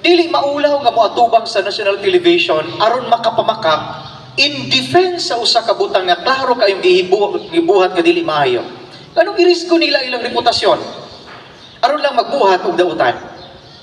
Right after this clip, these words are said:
Nganong dili man makaako paghimo og maayo lagi?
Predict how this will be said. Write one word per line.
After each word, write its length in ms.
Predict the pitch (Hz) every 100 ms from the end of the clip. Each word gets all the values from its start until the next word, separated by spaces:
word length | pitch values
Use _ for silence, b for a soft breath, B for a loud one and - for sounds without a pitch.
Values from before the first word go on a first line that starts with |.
| - - 254
Nganong 480 | 370 392 403 349
dili 340 | - 330 302 302
man 160 | 269 262
makaako 640 | 208 202 208 214 208 202
paghimo 400 | - 339 226 226
og 80 | -
maayo 400 | - 208 214 220
lagi? 320 | 220 170 -